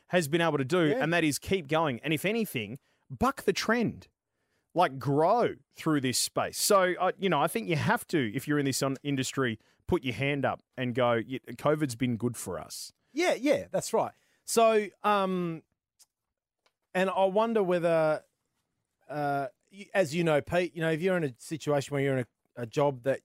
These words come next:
Speaker 2: you're not getting paid very much, and you watch some bastard who you think's doing less than you getting paid a shitload more than you, yeah, morale's gonna be shit. And maybe that's part of this reasoning for that too. I don't know.
Speaker 1: So Activision Blizzard C E O Bobby Kotick,
Speaker 2: Yeah.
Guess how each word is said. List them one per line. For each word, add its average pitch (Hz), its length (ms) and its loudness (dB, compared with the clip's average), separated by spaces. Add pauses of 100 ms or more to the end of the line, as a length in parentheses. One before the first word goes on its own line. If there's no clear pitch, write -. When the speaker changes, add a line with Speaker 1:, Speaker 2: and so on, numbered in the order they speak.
(220)
Speaker 2:
you're 135 200 -2 (100)
not 139 180 -4
getting 131 180 -2
paid 127 220 -2
very 123 140 0
much, 127 260 -4 (260)
and 131 100 -2
you 139 80 4
watch 131 100 0
some 139 180 0
bastard 131 560 2 (220)
who 131 80 -2
you 131 60 2
think's 147 260 -4
doing 131 180 -2
less 127 200 -2
than 135 100 -6
you 123 120 0
getting 120 240 -2
paid 123 280 -2
a - 20 -6
shitload 113 360 -8
more 127 220 0
than 113 100 -10
you, 117 180 -10 (320)
yeah, 135 180 4
morale's 120 320 2
gonna 113 160 -10
be 107 100 -10
shit. - 320 -6
And 123 120 -8
maybe 139 220 2
that's 127 160 0
part 120 240 -2
of 117 40 -8
this 117 160 -10
reasoning 113 300 0
for 117 140 -12
that 117 160 -10
too. 123 240 -6
I 117 80 -8
don't 107 180 -12
know. 120 180 -12
Speaker 1:
So 147 160 4
Activision 156 560 0
Blizzard 123 300 0
C 117 300 0
E 107 40 0
O 107 100 0
Bobby 104 220 0
Kotick, 101 600 -6
Speaker 2:
Yeah. 113 160 -12